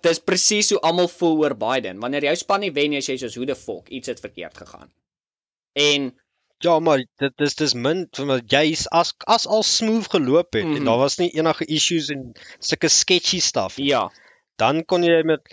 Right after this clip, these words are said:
Speaker 2: maar aan die ander kant moet jy dit ook vat, d-, daar's soveel mense. <laughs> Ergens gaan jy
Speaker 1: Gaan jy sketch
Speaker 2: <laughs>
Speaker 1: kry.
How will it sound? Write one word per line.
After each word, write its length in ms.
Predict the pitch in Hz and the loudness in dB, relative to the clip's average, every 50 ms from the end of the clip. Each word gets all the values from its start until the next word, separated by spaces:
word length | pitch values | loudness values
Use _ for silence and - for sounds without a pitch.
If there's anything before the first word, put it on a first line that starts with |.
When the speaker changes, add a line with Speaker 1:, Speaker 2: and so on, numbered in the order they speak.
| - _ | -20 _
Speaker 2:
maar 180 | 120 123 135 143 | 0 2 4 4
aan 100 | 147 151 | 4 4
die 100 | 151 151 | 4 2
ander 220 | 165 185 190 - | 4 2 2 2
kant 180 | - 175 170 165 | 2 0 0 0
moet 120 | 156 151 | 0 -2
jy 80 | 156 151 | -4 -2
dit 120 | - 175 | 0 0
ook 140 | 175 - - | 0 0 -2
vat, 320 | - - 131 127 - _ - - _ | -2 0 2 2 0 _ -8 -20 _
d-, 80 | - - _ _ | -20 -20 _ _
daar's 240 | - 120 135 - | 0 0 2 2
soveel 340 | - - 185 - - 208 185 | 2 0 0 0 2 0 0
mense. 580 | 151 110 107 107 120 131 123 - - 95 98 - _ _ | 2 2 2 0 2 0 0 -2 -2 -4 -6 -8 _ _
<laughs> 560 | - - - - - - - - - - - | -14 -12 -12 -12 -14 -16 -16 -16 -16 -10 -2
Ergens 500 | - 160 170 180 180 175 175 170 147 - | 2 4 4 6 6 4 4 2 0 0
gaan 220 | - - 147 139 139 | 0 2 2 2 2
jy 300 | 135 131 131 123 120 110 104 | 2 4 4 2 2 0 0
Speaker 1:
Gaan 160 | - 170 175 | 0 2 2
jy 60 | 175 | 4
sketch 460 | 170 - - - 202 180 180 - - | 2 2 4 4 4 4 4 2 2
Speaker 2:
<laughs> 40 | 165 | 2
Speaker 1:
kry. 140 | 196 190 | 2 2